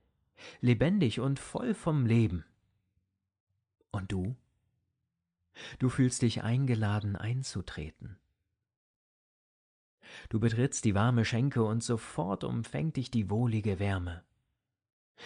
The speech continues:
Nicht nur von den flackernden Kerzen und dem offenen Feuer in den großen Feuerstellen, sondern auch von der Atmosphäre, die hier herrscht.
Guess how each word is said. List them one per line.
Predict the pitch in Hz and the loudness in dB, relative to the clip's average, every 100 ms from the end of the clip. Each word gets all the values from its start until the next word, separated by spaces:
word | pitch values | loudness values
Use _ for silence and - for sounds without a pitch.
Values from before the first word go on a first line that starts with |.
| - - | -6 -2
Nicht | 135 135 | 0 0
nur | 117 | 2
von | 127 | 2
den | 113 104 | 2 0
flackernden | - 123 123 113 101 101 | -2 -2 2 2 0 -2
Kerzen | 147 165 - - - | -4 -6 -6 -8 -6
und | 82 | -8
dem | - 78 | -10 -8
offenen | 98 - 101 82 80 | -8 -4 -4 -4 -6
Feuer | - 113 107 98 - - - _ - | -4 0 0 -2 -8 -20 -20 _ 0
in | 127 | 2
den | 123 | 4
großen | 120 151 - 120 | 4 2 2 -4
Feuerstellen, | - 185 165 101 - 107 104 92 - _ _ _ _ _ - - | -2 0 0 0 0 0 0 -2 -8 _ _ _ _ _ -20 -12
sondern | - 139 143 135 | -2 2 2 2
auch | 101 156 | 0 -2
von | - 147 | -2 0
der | 127 113 | 2 2
Atmosphäre, | 113 117 107 - 117 135 127 110 | 0 -2 -2 -2 2 2 4 2
die | 104 | 0
hier | 98 98 | -2 -2
herrscht. | 87 92 80 - - | -4 -8 -8 -12 -16